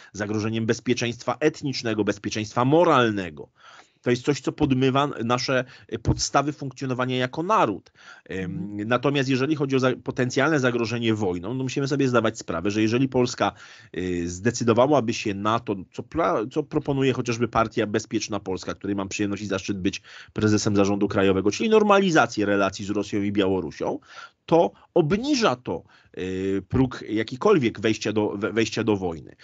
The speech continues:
Speaker 1: No, dzisiaj mówimy bardzo wiele o uzbroj-, y, o kwestii użycia broni przez strażników granicznych czy przez,
Speaker 2: Tak,
Speaker 1: y,
Speaker 2: tak.
Speaker 1: m, prawda, żołnierzy Wojska Polskiego na granicy, no ale nikt nie mówi o tym, że może warto byłoby usiąść do stołu rozmów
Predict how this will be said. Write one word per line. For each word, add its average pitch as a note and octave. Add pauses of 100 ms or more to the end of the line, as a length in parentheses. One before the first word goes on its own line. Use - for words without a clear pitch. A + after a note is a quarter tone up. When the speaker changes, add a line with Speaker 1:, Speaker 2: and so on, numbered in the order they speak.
(240)
Speaker 1:
No, A#2+
dzisiaj C#3+
mówimy D3
bardzo C3+
wiele B2+
o A2+
uzbroj-, A2+
y, G#2+
o G#2
kwestii A#2
użycia A2
broni C#3
przez G#2+
strażników A#2
granicznych A2
czy G#2+
przez, G#2 (280)
Speaker 2:
Tak, D#3
Speaker 1:
y, G2+
Speaker 2:
tak. F#2+
Speaker 1:
m, G2
prawda, A2
żołnierzy A#2+
Wojska A#2
Polskiego G#2
na A2
granicy, G#2
no C#3
ale E3+ (280)
nikt F3+
nie F#3
mówi D#3
o A#2+
tym, D#3
że D#3
może D#3
warto D3+
byłoby D3+
usiąść C#3
do B2
stołu B2+
rozmów A2+